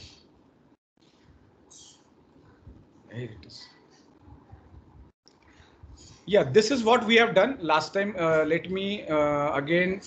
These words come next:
take a brief recap. Okay,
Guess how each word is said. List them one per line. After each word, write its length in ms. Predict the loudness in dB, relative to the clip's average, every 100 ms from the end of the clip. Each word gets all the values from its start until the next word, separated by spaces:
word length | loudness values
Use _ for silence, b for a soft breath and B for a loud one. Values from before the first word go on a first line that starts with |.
| B B B B B -20 -16 -2
take 180 | 0 2
a 60 |
brief 720 | 0 2 2 2 0 -10 -16 -6
recap. 600 | 0 0 4 4 4 -4 -20 _ _ -20 -20 -20 _ _ _ -16 -14
Okay, 320 | -6 -6